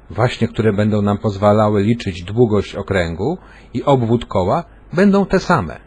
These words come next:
Jest ten sam wzór, który stosujemy, jeżeli chcemy policzyć długość okręgu i obwód koła. To się wydaje, no, rozsądne, prawda? No bo tak naprawdę długość okręgu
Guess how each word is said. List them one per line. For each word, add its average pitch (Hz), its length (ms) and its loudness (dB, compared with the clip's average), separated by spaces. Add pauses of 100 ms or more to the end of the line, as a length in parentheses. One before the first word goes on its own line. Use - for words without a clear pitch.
Jest 127 200 2
ten 123 100 2
sam 247 280 2
wzór, 185 400 4 (340)
który 143 220 2
stosujemy, 131 600 4
jeżeli 113 320 4
chcemy 110 260 2
policzyć 107 320 0
długość 104 360 0
okręgu 160 500 0
i 123 140 -2
obwód 101 400 -2
koła. - 400 -8 (480)
To 247 80 -2
się 277 140 -2
wydaje, 254 580 0
no, 254 220 -4
rozsądne, 165 640 4
prawda? 117 380 4
No 180 120 0
bo 156 100 2
tak 147 160 0
naprawdę 147 480 4 (380)
długość 147 460 4
okręgu 127 720 4